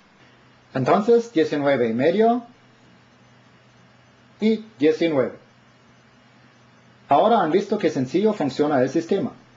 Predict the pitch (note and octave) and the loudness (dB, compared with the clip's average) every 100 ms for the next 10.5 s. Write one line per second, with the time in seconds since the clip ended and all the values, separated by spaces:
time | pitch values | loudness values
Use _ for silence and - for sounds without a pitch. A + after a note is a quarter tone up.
0 | _ - D3 D3+ C#3+ G3+ G#3+ - C#3 D#3 | _ -2 2 2 0 0 0 2 0 0
1 | F3 F#3 F3 D3+ C3 C#3+ C#3 A#2+ A2+ C3+ | -2 -4 -2 -2 0 0 0 -2 0 0
2 | G#3 G#3+ - B2 C3+ E3+ A3+ F#3+ - C3 | 0 -4 -4 -4 -2 0 0 0 -2 -2
3 | C3 D#3+ C#3+ - F3+ F3+ C3+ C#3 C3 C3 | -2 -4 -4 -2 -2 0 0 0 0 -2
4 | - D#3+ B2+ - D#3+ F#3+ A3 A3+ - D3+ | -2 -6 -6 -2 -2 2 0 0 -2 -2
5 | D3 - G#3+ B2 A2+ A2 B2 C3+ D3 G3 | 0 0 0 2 0 -2 -4 -2 -2 -2
6 | - - - D3 C#3+ D3+ C3+ C3+ D3+ E3 | -6 -18 -4 -4 0 0 2 2 2 2
7 | F3+ - G#2+ - - - B2 B2 A#2+ D#3 | 0 -2 -10 -12 -20 -10 -2 0 0 -2
8 | D3+ B2+ A2+ B2+ C#3+ F3+ F#3+ F#3 F#3+ F#3+ | -2 -2 0 -2 0 0 2 0 -2 -2
9 | G3 G3+ G#3 C3 C3+ B2+ A2+ B2 D3 A#2+ | -2 -2 -4 -4 -2 -2 0 0 0 0
10 | A2+ C3 D#3 D#3 - | 0 0 0 0 -4